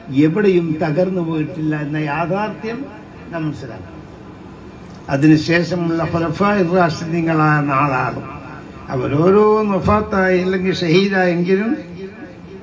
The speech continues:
നമ്മുടെ സമുദായത്തിന് ഒന്നും സംഭവിച്ചിട്ടില്ല. അന്ന് ഇങ്ങോട്ടെടുത്താൽ ഇന്ന് വരെയും, ഇനി ഇന്ന് മുതൽ ഖിയാമത്ത് നാൾ വരെയും "ഇന്നാ നഹ്നു നസ്സൽനാ ദിക്റ വ ഇന്നാ ലഹു ലഹാഫിദൂൻ."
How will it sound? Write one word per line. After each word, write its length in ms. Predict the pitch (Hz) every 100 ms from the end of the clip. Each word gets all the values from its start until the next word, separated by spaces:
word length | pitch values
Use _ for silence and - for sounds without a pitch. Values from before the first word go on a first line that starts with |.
| - - -
നമ്മുടെ 220 | 139 151
സമുദായത്തിന് 1000 | - 151 175 202 190 175 - 165 156 151 151
ഒന്നും 280 | 147 175 156
സംഭവിച്ചിട്ടില്ല. 800 | 160 147 139 131 123 107 117 113 98 - - - - - - - 170
അന്ന് 180 | 202
ഇങ്ങോട്ടെടുത്താൽ 800 | 240 240 254 262 247 226 - 226
ഇന്ന് 240 | 208 190 208
വരെയും, 400 | 185 170 175 - - 185
ഇനി 240 | 208 269
ഇന്ന് 240 | 262 240 262
മുതൽ 320 | 233 226 220 196
ഖിയാമത്ത് 420 | 190 202 190 185
നാൾ 260 | 165 156
വരെയും 480 | 143 127 107 95 - - - - - - -
"ഇന്നാ 400 | 180 185 180 170
നഹ്നു 380 | 165 156 156 165 151
നസ്സൽനാ 520 | 160 160 170 170 165 165 170
ദിക്റ 180 | 196 220
വ 280 | 220 202 185
ഇന്നാ 280 | 165 165 156
ലഹു 300 | 147 135 135
ലഹാഫിദൂൻ." 500 | 117 113 - -